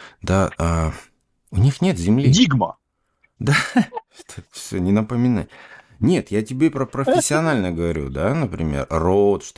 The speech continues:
Speaker 2: Да
Speaker 1: Steinberg,
Speaker 2: ты
Speaker 1: а, Маки. Дима, у них нет земли. Понятно, что это
Speaker 2: Нет земли.
Speaker 1: для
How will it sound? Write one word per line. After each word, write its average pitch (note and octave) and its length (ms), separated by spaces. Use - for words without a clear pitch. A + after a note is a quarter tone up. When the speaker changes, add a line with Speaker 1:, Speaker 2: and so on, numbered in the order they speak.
Speaker 2:
Да G3 120
Speaker 1:
Steinberg, G3 320
Speaker 2:
ты C#3+ 280
Speaker 1:
а, D2 180
Маки. F#2 680
Дима, B2 360
у G#2+ 120
них C#3+ 240
нет C#3+ 280
земли. B2 720
Понятно, A2 480
что - 320
это B2+ 380
Speaker 2:
Нет G2+ 40
земли. F#2 180
Speaker 1:
для A2+ 480